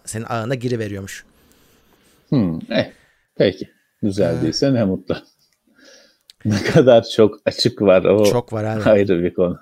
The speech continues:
Speaker 2: Hani
Speaker 1: Evet. Ee,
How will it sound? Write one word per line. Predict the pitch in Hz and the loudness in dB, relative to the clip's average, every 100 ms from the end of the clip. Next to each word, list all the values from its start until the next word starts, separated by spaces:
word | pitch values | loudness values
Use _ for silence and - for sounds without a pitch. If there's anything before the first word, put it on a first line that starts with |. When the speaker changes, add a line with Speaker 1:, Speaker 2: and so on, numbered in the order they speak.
| - | -4
Speaker 2:
Hani | 110 | -2
Speaker 1:
Evet. | 113 110 - 143 135 - - - _ _ _ _ _ _ _ _ _ _ _ _ _ - - _ _ _ | 0 -2 -6 -14 -12 -14 -18 -20 _ _ _ _ _ _ _ _ _ _ _ _ _ -20 -20 _ _ _
Ee, | 120 120 | -8 -6